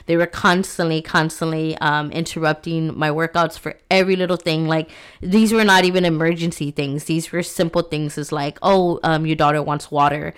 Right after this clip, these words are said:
when I clearly had a water bottle in her bag, or, "Oh, you know, she's saying she has this," or, "She's saying she wants," like, it was the simplest,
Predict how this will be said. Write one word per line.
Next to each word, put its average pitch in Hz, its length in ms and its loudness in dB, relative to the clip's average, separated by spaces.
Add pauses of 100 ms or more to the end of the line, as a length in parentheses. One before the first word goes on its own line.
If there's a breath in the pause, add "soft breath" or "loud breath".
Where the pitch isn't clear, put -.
(260 loud breath)
when 175 240 2
I 165 160 2
clearly 170 420 2
had 175 160 2
a 156 60 4
water 151 260 0
bottle 151 320 0
in 147 80 -4
her 160 140 -2
bag, 170 580 4
or, 151 460 0 (240 loud breath)
"Oh, 196 220 6
you 170 180 2
know, 160 260 2
she's - 300 -4
saying 175 180 0
she 175 140 -2
has 175 300 0
this," 156 340 -2
or, 165 120 -2
"She's 175 220 -4
saying 175 200 -2
she - 180 -8
wants," 160 320 -2
like, 165 280 0 (220 loud breath)
it 196 120 4
was 214 240 4
the 175 140 2 (240)
simplest, 214 800 2